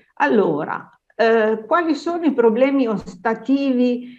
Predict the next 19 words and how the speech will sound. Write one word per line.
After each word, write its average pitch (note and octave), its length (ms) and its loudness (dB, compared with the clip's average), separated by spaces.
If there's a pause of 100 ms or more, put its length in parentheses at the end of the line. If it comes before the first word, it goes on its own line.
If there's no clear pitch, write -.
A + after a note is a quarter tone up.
(300)
a, A#3 400 2
e A#3 120 4
che A3+ 300 4
creano C#4+ 520 2
questo A#3+ 300 6
divario A3 560 2
reddituale? G3 800 0
E C4 60 6
perché C#4+ 340 0
è E4 80 -8
così B3 300 2
importante B3 880 0
soffermarsi A#3 1000 0
sul A3+ 260 -4
divario A#3+ 680 2
reddituale A3+ 1080 2
del G#3 240 4
genere A3 460 2
femminile, F3+ 840 -4